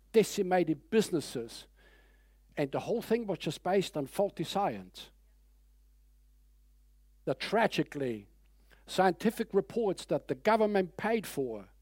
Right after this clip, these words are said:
to get what they wanted to hear so that they could lord it over the nation.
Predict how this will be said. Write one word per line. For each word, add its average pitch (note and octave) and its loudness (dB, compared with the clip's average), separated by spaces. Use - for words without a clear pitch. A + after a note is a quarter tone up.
to C3 -10
get F#3+ 2
what F3+ -2
they E3 0
wanted E3+ 0
to D#3 -4
hear D3 -2
so C#3+ -6
that C3 -4
they C#3+ -2
could C#3 -8
lord E3 -4
it D#3+ -4
over D#3+ -2
the D#3 -4
nation. B2 -4